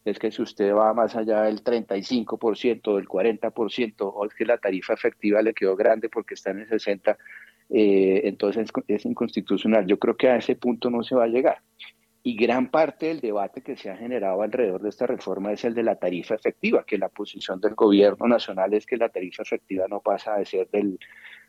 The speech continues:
treinta y ocho por ciento, mientras que los gremios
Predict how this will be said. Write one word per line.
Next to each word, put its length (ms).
treinta 360
y 80
ocho 240
por 180
ciento, 420
mientras 380
que 120
los 160
gremios 640